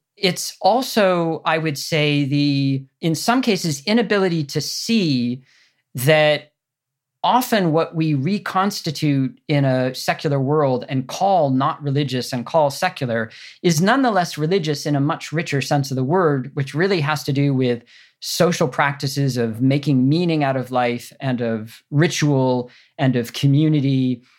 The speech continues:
So, I mean, if you go to a meditation retreat, as I know you have at places like Spirit Rock or Insight Meditation Society, as, as I also have done, I haven't done at Spirit Rock, but I have at Insight Meditation Society. Often what you,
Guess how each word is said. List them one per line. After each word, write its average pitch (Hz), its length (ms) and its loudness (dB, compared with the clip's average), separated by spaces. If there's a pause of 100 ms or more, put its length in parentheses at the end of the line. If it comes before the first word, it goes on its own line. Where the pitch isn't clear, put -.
(140)
So, 143 120 0
I 135 40 4
mean, 139 120 2
if 135 120 -2
you 143 60 0
go 151 260 2
to 151 220 -2
a 117 240 0 (100)
meditation 139 520 -2
retreat, 123 300 -2
as 131 140 0
I 127 80 0
know 123 120 2
you 120 160 -2
have 156 320 0
at - 120 -10
places 123 260 -6
like - 140 -10
Spirit 117 340 -2
Rock 143 300 2
or 113 200 -4
Insight 127 300 -6
Meditation 143 440 -4
Society, 131 460 0
as, 113 160 -6
as 123 180 -4
I 131 160 2
also 135 260 -2
have 113 100 -6
done, 113 220 -4 (220)
I 156 140 2
haven't 160 200 2
done 135 140 2
at 123 80 -4
Spirit 117 260 -4
Rock, 120 180 -2
but 120 100 -4
I 113 60 0
have 117 160 -2
at 123 60 -4
Insight 120 280 -4
Meditation 143 440 -2
Society. 117 520 0
Often 247 380 2
what 196 180 -2
you, 165 380 -2